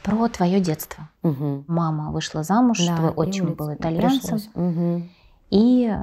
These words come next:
Speaker 1: поскольку мама не могла тебя забрать в Италию с собой, ты осталась с бабушкой и дедушкой. Наверняка ты, как человек, который ходит к психологу и занимаешься психологией, ну, у всех у нас есть комплексы.
Speaker 2: Да.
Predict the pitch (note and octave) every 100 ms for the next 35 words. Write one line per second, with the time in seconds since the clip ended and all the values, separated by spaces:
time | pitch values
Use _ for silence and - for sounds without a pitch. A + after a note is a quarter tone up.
0 | - - E3+ F3+ F3 E3+ E3 E3 E3 E3
1 | D#3+ E3+ E3 E3 E3 D#3 D#3 - - _
2 | _ _ D#3+ E3 E3+ D#3+ D#3 D#3 - E3
3 | G#3+ C#4 C#4 - F#3 E3+ E3+ D#3+ E3 D#3+
4 | - - F#3 C#4+ B3+ - F3 - - -
5 | - _ E3 E3 E3+ D#3+ D#3 - A3+ A#3
6 | _ _ _ _ _ - D#3+ C#3+ - D#3
7 | D3+ D#3+ D3+ - D#3+ - - - - F3
8 | - F3 E3 E3 D#3+ D#3 D#3 F3+ F#3+ F#3
9 | F#3 - - E3+ E3+ D#3+ F3 E3+ F3+ _
10 | - G3 - E3+ D#3+ D3+ D3 - - A#3
11 | - - - - F3 F3